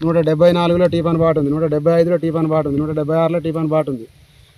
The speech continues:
నూట డెబ్బై ఎనిమిదిలో ఉంది. డెబ్బై ఎనిమిది తర్వాత ఇట్లా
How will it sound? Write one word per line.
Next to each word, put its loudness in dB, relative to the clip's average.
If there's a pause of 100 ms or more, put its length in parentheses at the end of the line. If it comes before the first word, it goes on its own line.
(220)
నూట 2
డెబ్బై 2
ఎనిమిదిలో 6
ఉంది. 0 (220)
డెబ్బై 2
ఎనిమిది 4
తర్వాత 2
ఇట్లా 0